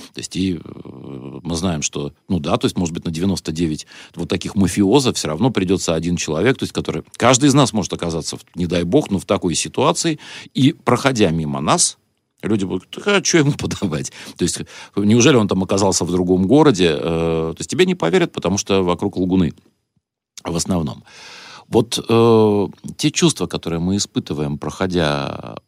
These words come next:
э, мимо просящего, то есть что-то же внутри там шевелится, что-то шевелится.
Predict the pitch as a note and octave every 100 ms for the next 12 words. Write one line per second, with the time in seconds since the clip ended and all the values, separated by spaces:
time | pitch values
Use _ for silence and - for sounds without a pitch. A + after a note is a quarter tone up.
0 | _ - - E2+ F#2 F2+ - F2 E2 D#2+
1 | B1 - A1+ G1+ A1 _ _ _ - -
2 | - _ - B2 - - - - D#3 D3
3 | B2+ G#2+ G#2+ G2 A#2 A2 G2+ F2 G2+ F#2
4 | E2 B1+ - - - - A#2 A2+ - G#2
5 | F2+ D2+ B1+ - -